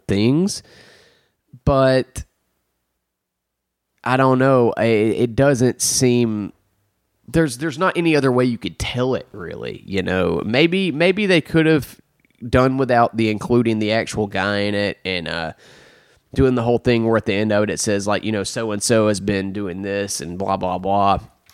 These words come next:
I thought the more interesting story for this would have been the black activist guy that, uh, investigated them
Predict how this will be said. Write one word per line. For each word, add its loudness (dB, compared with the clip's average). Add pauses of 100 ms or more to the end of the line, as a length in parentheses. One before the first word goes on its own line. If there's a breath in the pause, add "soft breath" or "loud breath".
(560)
I -2
thought -2
the 0
more 0
interesting -4
story 0
for -6
this 2
would 4
have 0
been -2
the -4
black 2
activist -2
guy -2 (640 soft breath)
that, -4
uh, -2
investigated 2
them 0